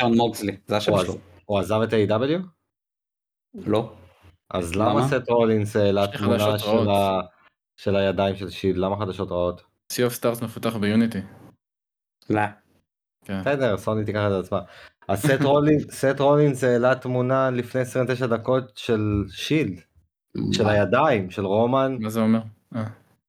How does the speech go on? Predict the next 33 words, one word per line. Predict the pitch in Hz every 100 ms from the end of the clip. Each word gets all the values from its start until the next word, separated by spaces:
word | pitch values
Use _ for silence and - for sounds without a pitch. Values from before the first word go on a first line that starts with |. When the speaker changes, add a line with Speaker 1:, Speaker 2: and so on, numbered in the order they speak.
| -
Speaker 2:
זה | 104
מ-W | 107 107 107 113 113
W | 104 98 90
E. | - _ _ -
Speaker 3:
כן, | 127 123
כן. | 123 123 92
Speaker 2:
ועכשיו | 95 98 92 113 113
אני | 117
Speaker 3:
לא | 117
Speaker 2:
מנסה | 120 123
Speaker 3:
הבנתי. |
Speaker 2:
להבין | 123 120 117 127 131 123
מה | 123
קורה | 120 131 151
פה, | 147 107
הם-, | 101 92
כי | - 101
ראיתי | 110 123
Speaker 1:
מה | 160
Speaker 2:
איזשהו | 117 147
Speaker 1:
קורה | 131
Speaker 2:
ראיון | 127 135
Speaker 1:
פה? | 139
Speaker 2:
עם | 123
דין | 110 135 127
שהוא | - 135 123 120 117 107
קצת, | 101 120 117
אה, | 123 120 113 107 - - - _ _ - - - - - - 90 - - - - - -
Speaker 1:
מה? | 139 - - 143 143 - - _ _ _ _ _ _ -
סיירה, | - - 175 147 - - - - _ _ _
סיירה, | - - - - - - - _ _ _ _ -
שילד, | - 165 143 - - - -
טנן, | - 160 156 123 104